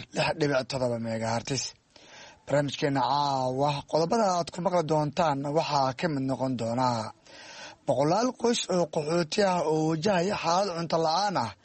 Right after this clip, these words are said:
kadib markii loo sheegay in raashinka gargaarka ah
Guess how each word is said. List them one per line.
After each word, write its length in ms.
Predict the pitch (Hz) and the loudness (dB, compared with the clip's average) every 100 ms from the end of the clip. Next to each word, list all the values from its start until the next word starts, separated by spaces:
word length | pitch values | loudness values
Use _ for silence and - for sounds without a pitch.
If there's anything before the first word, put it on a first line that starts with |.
| - - - - | -20 -20 -20 -14
kadib 240 | - 127 135 | -8 -4 -2
markii 320 | 180 - 165 151 - | -2 0 0 0 0
loo 280 | 170 190 214 | 0 2 2
sheegay 500 | - 151 135 151 160 - - - _ | 0 0 0 0 -2 -6 -20 -20 _
in 120 | 202 226 | 0 2
raashinka 640 | 202 208 185 202 220 202 | 2 2 0 -2 -2 -4
gargaarka 600 | 170 185 175 190 131 - | -2 0 2 2 0 -2
ah 140 | 123 | -2